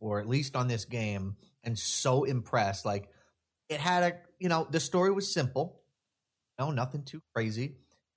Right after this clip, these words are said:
Um, in, you know, bringing in, like, the Norse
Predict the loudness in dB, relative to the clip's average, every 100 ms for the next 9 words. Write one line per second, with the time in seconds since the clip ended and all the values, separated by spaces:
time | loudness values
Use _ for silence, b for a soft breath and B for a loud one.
0 | _ _ 0 2 2 2 -2 -6 -10 -8
1 | -2 -2 -2 -8 -8 -4 -4 -6 -14 -18
2 | _ -4 -2 -2 -4 -2 0 2 2 2
3 | 4 2 0 -4 _ _ _ _ _ _
4 | _ _ 0 2 4 4 2 2 -2